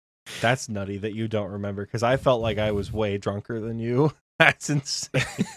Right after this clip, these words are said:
Speaker 2: I'm a
Speaker 1: That's
Speaker 2: lightweight,
Speaker 1: insane.
Speaker 2: man. <laughs> I'm a freaking
Speaker 1: God,
Speaker 2: lightweight.
Speaker 1: me, me too. That was, that episode was so much fun, but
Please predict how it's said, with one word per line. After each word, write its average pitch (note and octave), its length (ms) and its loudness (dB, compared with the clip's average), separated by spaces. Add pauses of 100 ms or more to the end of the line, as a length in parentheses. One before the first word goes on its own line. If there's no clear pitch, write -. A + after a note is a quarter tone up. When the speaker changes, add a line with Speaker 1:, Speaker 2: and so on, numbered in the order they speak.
(760)
Speaker 2:
I'm A3 160 2
a A3 40 12
Speaker 1:
That's F#3+ 60 12
Speaker 2:
lightweight, F3+ 360 10
Speaker 1:
insane. D3 160 4
Speaker 2:
man. F3 240 8
<laughs> - 60 -12
I'm G#3+ 60 10
a A#3 240 4
freaking G3+ 400 2
Speaker 1:
God, E3+ 80 6
Speaker 2:
lightweight. F3+ 560 6
Speaker 1:
me, D#3 160 4
me B3 60 2
too. G#2+ 380 4
That D#3 220 2
was, G#3 200 2
that G3 120 6
episode D#3+ 280 4
was A2 80 -4
so A2+ 100 0
much G2 140 -4
fun, G2 260 -2
but G2+ 180 0